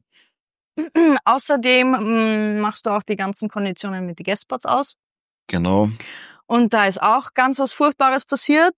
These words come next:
Speaker 1: Wir würden eigentlich ab nächste Woche Donnerstag die, äh, Bosena, äh, reinkriegen, die Polin.
Speaker 2: Ukraine.
Speaker 1: Und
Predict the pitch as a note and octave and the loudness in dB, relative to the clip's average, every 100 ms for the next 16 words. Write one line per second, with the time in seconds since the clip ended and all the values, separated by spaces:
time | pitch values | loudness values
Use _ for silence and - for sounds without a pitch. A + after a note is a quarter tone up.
0 | B3+ A#3+ A#3+ A3 G3+ A3+ A3 - G3 A3+ | -2 0 2 0 0 0 0 -2 -2 -2
1 | A#3 - A#3 A3 B3+ - G#3+ A3 A3 - | -2 -4 -2 0 0 -2 0 0 -2 -2
2 | A3 A3 A#3+ A3+ A#3+ _ _ - G#3 G#3+ | -4 -2 0 -2 -2 _ _ -4 0 0
3 | G#3 - A3 B3 A#3+ A3+ G#3+ G3+ _ - | -2 -2 0 0 0 0 0 -2 _ -20
4 | - _ - G3 F3+ F#3+ F#3 G3+ G#3 F#3+ | -20 _ -2 -2 -2 -4 -2 -2 -4 -4
5 | F#3 F#3+ G#3 A#3+ - A3 A3 G#3+ A3 A3 | -4 -2 -4 -6 -6 -2 -2 0 0 0
6 | A3+ - B3 C4+ D4+ A3+ - - G3+ G3 | -2 -2 -2 0 0 -2 -6 -4 0 2
7 | G3+ B3 F#4+ _ - - - - _ _ | 2 2 0 _ -20 -18 -20 -20 _ _
8 | _ - - - F#2+ E3+ D#4 B3 - - | _ -20 -18 -6 2 4 4 2 -4 -10